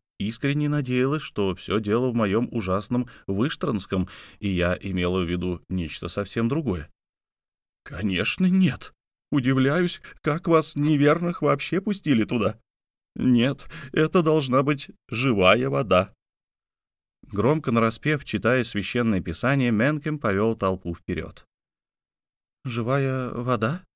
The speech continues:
переспросила я, усомнившись, что верно расслышала её. Дагмира кивнула, не вдаваясь в дальнейшие объяснения. Я перевела её слова на шотландский для своих компаньонов,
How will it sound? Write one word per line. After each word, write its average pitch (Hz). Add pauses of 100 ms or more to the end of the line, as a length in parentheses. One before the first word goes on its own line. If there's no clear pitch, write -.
(120)
переспросила 117
я, 135 (180)
усомнившись, 151
что -
верно 110
расслышала 92
её. 82 (800)
Дагмира 82
кивнула, 165 (300)
не 160
вдаваясь 131
в 113
дальнейшие 92
объяснения. 80 (420)
Я 165
перевела 156
её 123
слова 107
на 95
шотландский 117
для 104
своих 95
компаньонов, 80